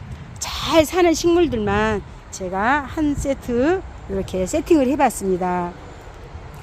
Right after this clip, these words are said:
일 번은 자, 가지마루 펜다와 쭉쭉 늘어지는 아이비. 요 가지마루 펜다는 이렇게 구분이 알맹이가 있고 이쁘네요.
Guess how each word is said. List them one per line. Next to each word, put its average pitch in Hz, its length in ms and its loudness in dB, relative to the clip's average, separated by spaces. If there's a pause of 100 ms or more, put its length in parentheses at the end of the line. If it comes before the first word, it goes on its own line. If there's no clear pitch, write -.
(200)
일 247 240 2
번은 247 600 2 (720)
자, 160 320 -12
가지마루 277 540 4
펜다와 233 960 0 (720)
쭉쭉 302 640 0
늘어지는 220 800 2
아이비. 180 680 0
요 185 120 -6
가지마루 220 440 -2
펜다는 240 680 0 (640)
이렇게 196 640 -4 (160)
구분이 202 600 -2
알맹이가 185 1040 -2
있고 185 600 -4 (340)
이쁘네요. 214 720 -2